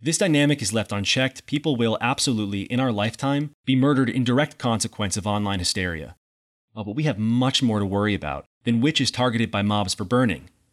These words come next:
an ancient impulse in people now technologically mutated.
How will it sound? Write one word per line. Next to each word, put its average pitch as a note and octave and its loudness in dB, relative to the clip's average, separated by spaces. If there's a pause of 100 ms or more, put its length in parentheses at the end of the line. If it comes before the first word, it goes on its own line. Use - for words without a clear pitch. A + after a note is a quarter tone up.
(160)
an G2 -8
ancient A#2 2
impulse G2+ -4
in G2+ -4
people G#2+ -6
now G#2+ 0 (160)
technologically A#2 -2
mutated. G#2 -2